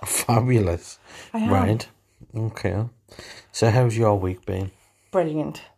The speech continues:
Speaker 1: 'Cause we like to do our rundown of
Speaker 2: Yeah, we'll have a, we'll have a quick rundown of the week.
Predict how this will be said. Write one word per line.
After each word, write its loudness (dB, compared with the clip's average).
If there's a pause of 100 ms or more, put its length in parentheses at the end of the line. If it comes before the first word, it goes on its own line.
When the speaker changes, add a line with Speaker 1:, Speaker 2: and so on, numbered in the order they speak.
(680)
Speaker 1:
'Cause 2
we 6
like 10
to -4
do 0
our 6
rundown 4
of 2
Speaker 2:
Yeah, 4
we'll 0
have 2
a, -4
we'll 0
have 4
a -2
quick -6
rundown -2
of -2
the -6
week. -4